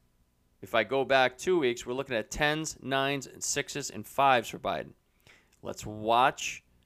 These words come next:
Arizona. Let's watch Iowa. Let's watch Ohio. We got enough things to look at, but these are the movements with, we, that we wanna be looking for, okay? So anyway, guys,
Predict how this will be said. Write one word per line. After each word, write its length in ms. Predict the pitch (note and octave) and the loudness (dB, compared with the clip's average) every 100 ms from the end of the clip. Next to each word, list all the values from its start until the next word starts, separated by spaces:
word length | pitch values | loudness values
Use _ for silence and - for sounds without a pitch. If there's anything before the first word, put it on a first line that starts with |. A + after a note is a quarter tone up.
| _ _ _ | _ _ _
Arizona. 640 | A#2 B2+ A#2 B2 C3+ E3+ E3+ | 2 2 4 2 2 2 -4
Let's 280 | - E2+ - | -8 -8 -8
watch 680 | F#2+ G2 G2+ A2 C#3+ - - _ - | -8 0 4 6 6 2 -10 _ 6
Iowa. 540 | B2+ C#3 D3+ F3 F#3+ _ _ | 8 8 6 4 2 _ _
Let's 300 | - G2 - | -8 -8 -8
watch 600 | G2 G2 G2+ G#2 D3 - - _ | -8 0 4 6 4 0 -12 _
Ohio. 540 | C3 C3+ D#3 C#3 F2 - _ _ _ _ _ _ _ _ _ - | 2 4 6 6 4 -2 _ _ _ _ _ _ _ _ _ 4
We 60 | |
got 120 | D3+ | 6
enough 420 | A#2 A2+ C3+ C#3 - | 6 6 4 4 0
things 200 | A2+ G#2 | -6 -6
to 60 | |
look 200 | A2+ C#3 | -2 -2
at, 140 | G2 F#2 | -2 -8
but 60 | |
these 180 | B2 C#3+ | -10 -6
are 60 | D3+ | -6
the 120 | D3+ | -6
movements 760 | E3 F#3+ F3+ B2+ A2+ A2 - - _ _ _ _ _ _ | 2 4 4 2 -2 -6 -12 -16 _ _ _ _ _ _
with, 160 | G#2+ - _ - | -6 -6 _ -10
we, 320 | A#2+ A#2 - | -8 -8 -10
that 160 | A#2+ G#2+ | -6 -4
we 80 | A2+ | -4
wanna 260 | A#2+ B2 | -2 -2
be 100 | C3 | -4
looking 320 | D3 D#3+ - A2+ | -4 -6 -6 -12
for, 300 | - F#2+ E2+ _ _ _ _ - | -6 -6 -6 _ _ _ _ -20
okay? 240 | G#2 - - _ _ _ _ _ | -4 -4 -4 _ _ _ _ _
So 140 | _ B2 | _ -2
anyway, 260 | D#3 D3+ | 2 2
guys, 320 | A#2 A#2+ D#3 | 6 4 4